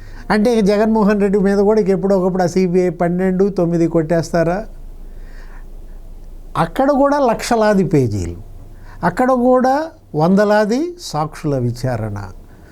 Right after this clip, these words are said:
వేలాది డాక్యుమెంట్స్, ఫైల్స్. ఆ?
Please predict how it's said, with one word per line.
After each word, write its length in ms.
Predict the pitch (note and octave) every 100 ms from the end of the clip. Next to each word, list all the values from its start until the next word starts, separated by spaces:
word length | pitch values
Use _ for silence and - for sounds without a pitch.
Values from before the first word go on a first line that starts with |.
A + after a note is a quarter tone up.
| - -
వేలాది 540 | D3+ G3+ G#3+ A3 F#3+
డాక్యుమెంట్స్, 800 | D3 C#3 E3 F#3 C#3+ B2+ - - A#2+ -
ఫైల్స్. 560 | - D#3 C3+ B2 - G#2+ - - - - - - - -
ఆ? 120 | A#3